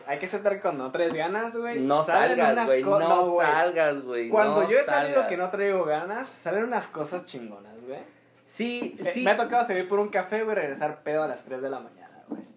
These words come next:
Speaker 2: No,
Speaker 1: Que
Speaker 2: pues
Speaker 1: está
Speaker 2: es
Speaker 1: muy
Speaker 2: que,
Speaker 1: chingón.
Speaker 2: es que tú tienes amigos ricos, güey. Yo tengo, yo me
Speaker 1: Ah.
Speaker 2: junto con la gente del barrio,
Speaker 1: <laughs> Pues que
Speaker 2: güey.
Speaker 1: tomas Tonaya, ¿no qué?
Speaker 2: <laughs> No, güey. No, o sea, pero,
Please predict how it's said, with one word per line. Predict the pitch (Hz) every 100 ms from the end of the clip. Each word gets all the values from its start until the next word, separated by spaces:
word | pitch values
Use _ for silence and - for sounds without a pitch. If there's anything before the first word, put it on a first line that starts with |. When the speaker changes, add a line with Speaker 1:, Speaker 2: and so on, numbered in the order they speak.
| _ _ _
Speaker 2:
No, | 202 240
Speaker 1:
Que | 202
Speaker 2:
pues |
Speaker 1:
está | 180
Speaker 2:
es | 135
Speaker 1:
muy |
Speaker 2:
que, | 226 170 117
Speaker 1:
chingón. | - -
Speaker 2:
es | 175
que | 196
tú | -
tienes | 202 202 185
amigos | 143 160 165
ricos, | 147 151 185 139
güey. | 139 143
Yo | 143
tengo, | 165 175 165
yo | 160
me | 170
Speaker 1:
Ah. |
Speaker 2:
junto | 196 208 220
con | 180
la | 233
gente | - 254
del | 214 175
barrio, | 127 139 208 202
Speaker 1:
<laughs> |
Pues | 180
que |
Speaker 2:
güey. | 170 170
Speaker 1:
tomas | 220 214 -
Tonaya, | 147 135 165 233
¿no | 196 170
qué? | 170 180 208 269
Speaker 2:
<laughs> | -
No, | 175 175 202
güey. | 202 240 240 226 -
No, | 170 202
o | 180
sea, | 175 160
pero, | 160 151